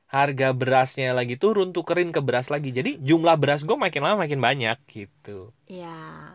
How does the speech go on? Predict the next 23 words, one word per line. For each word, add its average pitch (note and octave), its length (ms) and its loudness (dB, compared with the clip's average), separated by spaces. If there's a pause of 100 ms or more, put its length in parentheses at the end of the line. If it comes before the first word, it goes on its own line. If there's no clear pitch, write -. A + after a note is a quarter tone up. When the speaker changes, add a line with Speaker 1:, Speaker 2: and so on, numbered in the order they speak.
(140)
Speaker 2:
betul. D#3 800 -18
Speaker 1:
Prinsip D#3+ 400 0
gue C#3 240 2
begitu C3+ 240 -2
dalam A#2+ 240 0
berinvestasi. G#2 800 -10
Gue D#3 160 -4
nggak A#2 160 -4
pernah G#2+ 480 -8
setia A#2 480 -8
dengan G#2+ 400 -10
satu A2 320 -10
instrumen G2+ 400 -14
investasi G#2 800 -12
gitu. - 480 -18 (320)
Speaker 2:
Iya. E3+ 240 -14
Speaker 1:
Selalu D3 800 2
melihat, B2+ 480 -2 (320)
eh, A2+ 560 -4 (320)
selalu G3+ 480 2
ada C#3 240 2
tren C3+ 400 0
kok D#2+ 240 -6